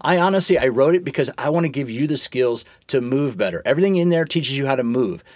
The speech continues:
It's exercise is a function of movement. Honestly, I wrote one of the first weight loss books. I don't talk about weight, or, sorry, I wrote one of the first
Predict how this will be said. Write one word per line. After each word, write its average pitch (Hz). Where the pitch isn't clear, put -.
It's -
exercise 165
is 131
a 139
function 127
of 120
movement. 110
Honestly, 196
I 170
wrote 185
one 170
of 165
the 156
first 156
weight 147
loss 165
books. 180
I 151
don't 165
talk 160
about 151
weight, 143
or, 127
sorry, 101
I 135
wrote 190
one 190
of 151
the -
first 156